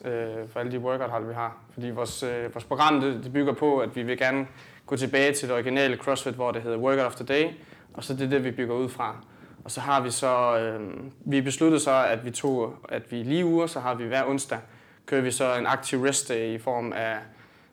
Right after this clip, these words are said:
af de maskiner, vi så nu har tilrettelagt os. Øh, vi har jo mulighed for, for fanden at køre, køre en mikro på et seksten hold, hold, øh, mands hold, ikke? Altså, hvem kan det i Danmark, ikke? Altså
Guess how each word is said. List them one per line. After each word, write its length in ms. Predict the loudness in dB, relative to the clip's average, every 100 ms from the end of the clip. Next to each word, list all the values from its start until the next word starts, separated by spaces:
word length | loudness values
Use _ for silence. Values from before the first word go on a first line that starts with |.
| -10
af 640 | -4 -2 -2 -6 -4 -6
de 320 | -2 4 4 4
maskiner, 420 | 0 2 4 4
vi 140 | 2 0
så 140 | -4
nu 120 | -4
har 480 | 0 0 0 -2 -6
tilrettelagt 580 | -6 0 2 2 0 -2
os. 200 | -8 -8 -6
Øh, 260 | -6 -6
vi 80 | -4
har 120 | 0 0
jo 40 |
mulighed 420 | 2 2 2 0
for, 180 | -2 -4
for 60 | -4
fanden 280 | -4 -4 -6
at 100 | -4
køre, 220 | -4 -4 -10 -20 -20 -20 -4
køre 160 | 0
en 60 | 4
mikro 280 | 4 4 0 -2 -6
på 80 |
et 60 | -2
seksten 640 | 2 2 0 -6 -6 -8 -6
hold, 220 | -4 -4
hold, 260 | -2 -4 -4 -6
øh, 240 | -6 -8 -12 -16 -10
mands 200 | -10 -2
hold, 220 | 0 0
ikke? 120 | -4 -8
Altså, 240 | -10 -6 -2
hvem 180 | 0 2
kan 160 | 2
det 220 | 4 2
i 20 | 0
Danmark, 320 | 0 0 0
ikke? 200 | -2 -4
Altså 160 | -6